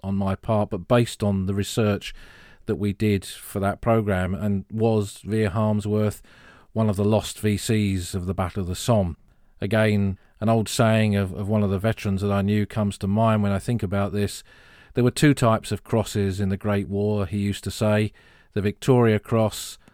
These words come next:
and the wooden cross, and most got the latter." The track then takes us down into the outskirts of Beaumont Hamel village ahead of us, and we come down into another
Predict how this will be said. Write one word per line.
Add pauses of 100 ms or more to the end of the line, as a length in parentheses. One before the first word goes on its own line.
(200)
and
the
wooden
cross, (520)
and
most
got
the
latter." (640)
The
track
then
takes
us
down
into
the
outskirts
of
Beaumont
Hamel
village
ahead
of
us, (440)
and
we
come
down
into
another